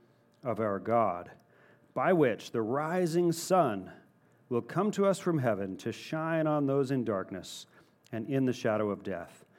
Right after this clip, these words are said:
to guide our feet into the path of peace." So the great thing about poetry is that there is such great imagery and, uh, and eloquence in the poetry.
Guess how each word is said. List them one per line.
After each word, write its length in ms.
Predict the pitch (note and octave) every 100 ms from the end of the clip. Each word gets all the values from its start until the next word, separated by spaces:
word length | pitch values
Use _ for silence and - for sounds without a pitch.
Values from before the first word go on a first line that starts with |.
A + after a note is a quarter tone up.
| - _ _
to 100 | -
guide 560 | G#2 C3+ B2 C3+ C3+ C3
our 260 | A#2+ A#2+ A#2
feet 480 | - A2 G#2+ G#2+ -
into 280 | A#2+ G#2+ A2+
the 100 | G#2
path 540 | - F#2+ F2+ - - _ _ _ _ _ _
of 200 | G#2+ -
peace." 560 | - G2+ E2 - - - _ _ _ _ _ _ _ _ _ _ _ _ _ _ _ _ _ _ _ _ - - - -
So 100 | E3+
the 60 |
great 240 | E3 D#4 E4
thing 120 | D4
about 380 | F3+ E3 C3 -
poetry 680 | - A3 G3 - A#2+ G3+ F#3+ - - _ _ _ - _ _
is 400 | D#3 D#3 D#3 C3
that 380 | D3+ D3+ D3 B2+
there 260 | D#3+ D#3+
is 100 | D3+
such 320 | D3 F#3+ F#3+ -
great 300 | G#3 G3 F#3+
imagery 1000 | F#3+ G#3 G3+ D#3+ F3+ F#3 F3+ F3+ F3 -
and, 480 | B2 A2+ A2+ A2 A2
uh, 280 | A#2 G#2 A2+
and 220 | B2 A#2 -
eloquence 640 | E3 G3 G3 F#3+ F3+ E3+ F#3
in 140 | D#3+
the 80 | D3+
poetry. 640 | D3 E3+ E3+ E3 E3+ E3